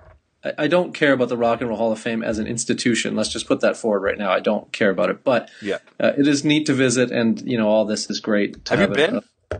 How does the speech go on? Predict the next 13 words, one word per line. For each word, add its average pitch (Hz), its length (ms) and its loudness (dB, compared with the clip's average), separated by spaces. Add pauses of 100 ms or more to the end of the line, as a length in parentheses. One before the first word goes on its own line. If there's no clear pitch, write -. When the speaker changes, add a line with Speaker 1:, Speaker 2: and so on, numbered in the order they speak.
(280)
Speaker 1:
yeah, 131 220 2
it's 101 100 -6
awesome. 107 240 0
Speaker 2:
I've 214 40 -2
never 226 200 2
been. 185 340 0 (440)
Speaker 1:
Oh, 123 180 4
Speaker 2:
I 110 60 2
gotta 98 100 2
Speaker 1:
it's 110 100 -2
Speaker 2:
go. 120 60 0
Speaker 1:
so 135 380 4
good. 104 400 -4